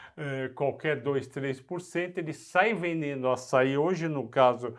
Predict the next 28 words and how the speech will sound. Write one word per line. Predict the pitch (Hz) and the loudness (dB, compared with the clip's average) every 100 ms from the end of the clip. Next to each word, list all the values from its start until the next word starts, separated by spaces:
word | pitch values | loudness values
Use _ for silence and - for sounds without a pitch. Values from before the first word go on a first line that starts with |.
| - - - | -16 -20 -12
a | |
dezessete | 117 107 135 131 131 117 135 | -12 -4 -4 -4 -6 -6 -8
e | |
noventa | 131 120 127 117 | -8 -6 -6 -6
e | 127 | -8
dois | 120 117 | -8 -12
fechamento. | 120 143 139 170 165 170 196 190 _ - - _ _ | -12 -12 -6 -4 -2 -4 -6 -10 _ -20 -20 _ _
Quando | 202 220 240 202 175 - - _ - | 2 2 2 0 0 -2 -14 _ -8
o | 147 | -8
Cassino, | 143 151 147 147 127 117 | 0 0 0 -4 -4 -6
se | - - - 226 254 | -10 -14 -4 2 2
vier | 185 185 156 131 101 - _ _ _ _ _ _ _ _ _ _ _ _ _ _ _ _ _ _ | 2 2 6 6 4 -4 _ _ _ _ _ _ _ _ _ _ _ _ _ _ _ _ _ _
vender | 135 147 135 135 | -2 0 0 0
a | 127 131 | 0 -2
parte | 127 143 139 - 180 | -6 -2 -2 -2 -8
dele, | 143 165 185 190 196 _ _ _ - | 0 2 2 -2 -8 _ _ _ 0
vai | 170 | 0
comprar | 170 180 175 156 165 | 0 -6 -6 -2 0
mais | 165 175 151 | 0 -2 -4
baixo, | 131 139 147 147 147 | 2 4 4 0 -4
vai | 147 143 | -4 -4
comprar | 147 135 135 135 - | -6 -10 -4 -6 -2
quatorze, | 131 - - 151 151 110 120 | -4 -2 -2 0 0 -2 -4
vai | 123 | -4
comprar | 117 131 117 113 113 | -4 -6 -8 -2 -4
quinze, | 110 - 151 160 120 | -4 -8 -6 -4 -4
vai | 110 117 | -4 -4
comprar | 117 117 - 127 120 - | -4 -8 2 4 4 2